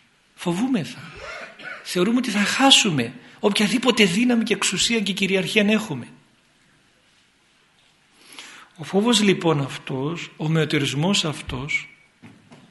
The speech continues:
μας οδηγεί στην ανάγκη να ξεχαστούμε, να ξεγελάσουμε το πραγματικό μας πρόβλημα,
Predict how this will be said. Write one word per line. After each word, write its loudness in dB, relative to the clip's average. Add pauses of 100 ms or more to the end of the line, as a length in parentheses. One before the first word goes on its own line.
(600)
μας -2
οδηγεί 0
στην 0
ανάγκη 0 (600)
να -6
ξεχαστούμε, -4 (960)
να -4
ξεγελάσουμε 0
το -4
πραγματικό -2
μας -2
πρόβλημα, -6